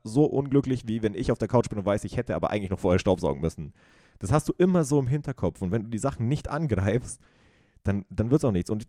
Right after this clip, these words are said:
vielleicht sind die meisten ja, da-, also vielleicht sind einige damit zufrieden mit, mit ihrem Job, den sie haben oder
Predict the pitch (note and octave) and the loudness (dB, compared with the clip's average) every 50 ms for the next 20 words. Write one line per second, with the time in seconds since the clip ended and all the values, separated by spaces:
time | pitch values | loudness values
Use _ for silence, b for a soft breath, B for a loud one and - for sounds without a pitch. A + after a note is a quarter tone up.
0 | _ - - - D3 D3+ F3 - E3+ E3 D#3 D3+ C#3 C3 D3 E3 - - C#3+ C3+ | _ -8 -2 0 0 0 0 -2 -4 -4 -4 -2 0 0 0 -2 -2 -2 0 0
1 | B2+ A#2+ F2+ - - - A#2 A2 A#2 A#2+ G2+ G2 - - C#3 C#3+ D#3+ E3 - C#3 | 0 0 -4 -6 -2 0 2 2 2 2 0 -2 -2 0 0 2 0 0 -2 -8
2 | - - B2 C#3+ C#3+ B2 A2+ G#2+ A2+ A#2+ - - A2 - - B2+ C3+ B2+ A#2 G#2 | -6 -4 -2 0 2 2 2 2 2 0 -2 -6 -8 -6 -6 -6 -4 -4 -4 -4
3 | G#2+ G#2+ G#2+ A2+ - _ - G2 F#2+ F#2 F#2 F2 - F#2+ G2 G2 G2+ F#2+ - - | -4 -6 -6 -8 -10 _ -18 -18 -16 -16 -16 -16 -16 -10 -6 -4 -4 -6 -6 -8
4 | F#2 F#2 E2 - _ - E2 D#2+ D#2+ - - F#2 - _ - F#2+ F2 F2 D#2+ E2+ | -10 -10 -10 -10 _ -16 -16 -14 -10 -8 -6 -8 -6 _ -4 -4 -4 -4 -4 -6
5 | D#2 D#2+ E2 E2 F2+ F2 F2 E2+ E2 D#2 C#2+ D#2 D2+ C2+ - | -4 -2 -2 -2 -2 -2 -2 -2 0 0 2 2 0 0 -2